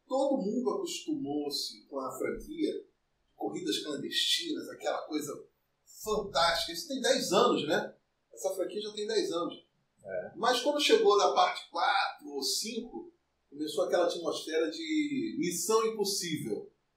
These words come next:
Speaker 1: Tinha um grande segredo, eles trabalhavam pro governo, ou trabalhavam para instituições.
Speaker 2: É, no início era, era carros e tunagem, agora é altamente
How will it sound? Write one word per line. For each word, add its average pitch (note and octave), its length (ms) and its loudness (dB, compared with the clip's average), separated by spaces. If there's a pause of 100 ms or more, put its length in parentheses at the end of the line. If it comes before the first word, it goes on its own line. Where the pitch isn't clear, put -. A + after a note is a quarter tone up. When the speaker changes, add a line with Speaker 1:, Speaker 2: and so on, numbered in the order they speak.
(720)
Speaker 1:
Tinha D4 160 -4
um C4 40 -2
grande D4 240 2
segredo, E3+ 720 6
eles C3+ 220 6
trabalhavam C#3+ 560 6
pro A#2 240 -8
governo, - 800 6 (220)
ou - 120 -12
trabalhavam C3+ 480 4
para - 140 -12
instituições. - 880 0 (200)
Speaker 2:
É, D#3+ 300 6
no G3 140 6
início F#3 500 2
era, F3+ 200 6
era D3+ 920 10 (440)
carros E3+ 420 8
e E3+ 100 -2
tunagem, B2+ 460 2
agora C3+ 320 8
é D#3 120 12
altamente E3 680 4